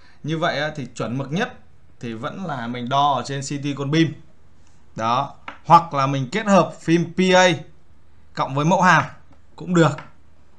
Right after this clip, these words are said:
Mẫu hàm thì mình, ờ, mình đo qua la là trên mẫu hàm mà, đúng không ạ? Và đo, ờ, đúng, nếu, nếu đúng theo đề xuất của,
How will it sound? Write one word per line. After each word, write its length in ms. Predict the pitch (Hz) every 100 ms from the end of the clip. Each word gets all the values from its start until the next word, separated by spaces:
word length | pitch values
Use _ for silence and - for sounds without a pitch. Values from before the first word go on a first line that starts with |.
| - -
Mẫu 140 | 156
hàm 220 | 165 147
thì 100 | 139
mình, 240 | 139 139 139
ờ, 360 | 135 135 135
mình 180 | 131 143
đo 140 | 151
qua 140 | 160 160
la 200 | 156 156
là 120 | 143
trên 160 | 143 151
mẫu 100 | 160
hàm 260 | 156 139
mà, 160 | 135 127 -
đúng 180 | 117 139
không 100 | 143
ạ? 60 | - - - - -
Và 260 | 117 123 123
đo, 440 | 143 143 143 139 - - - - -
ờ, 380 | - 123 127 131
đúng, 240 | 151 220 220
nếu, 220 | 165 165
nếu 200 | 156 180
đúng 240 | 165 160
theo 220 | 190 160
đề 180 | 160 156
xuất 300 | 135 262 -
của, 460 | - 127 110 95